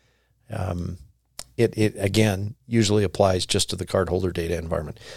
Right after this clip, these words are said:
So we suggest, uh, starting with C I S, and then that can be mapped to all of the other different standards. In fact, one of the areas that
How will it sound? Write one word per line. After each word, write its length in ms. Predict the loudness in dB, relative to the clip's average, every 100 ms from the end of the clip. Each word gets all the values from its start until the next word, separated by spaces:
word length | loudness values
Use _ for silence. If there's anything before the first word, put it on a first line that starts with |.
| 0
So 120 | 4
we 220 | 4 4
suggest, 720 | 4 2 2 4 4 4 0 -2
uh, 280 | -2 -2 0
starting 480 | 4 6 6 6 0
with 120 | 2
C 240 | 2 4
I 140 | 2 2
S, 300 | 2 2 0
and 160 | 0
then 120 | 0 2
that 220 | 0 0
can 180 | -4 -2
be 100 | -2
mapped 640 | 2 4 4 0 -4 -16 -18 _ _ _ -2
to 160 | 0
all 300 | 2 2 2
of 80 | 2
the 160 | 0 0
other 400 | -2 -2 -2 -4 _
different 300 | -6 -6 -2
standards. 400 | -2 0 -2 -8 -12 -8
In 80 | -4
fact, 300 | 4 6 4 -4 -20 -20 -20 -8
one 280 | 0 2 2
of 240 | 0 0
the 320 | 2 2 4
areas 400 | 8 10 10 6
that 180 | 2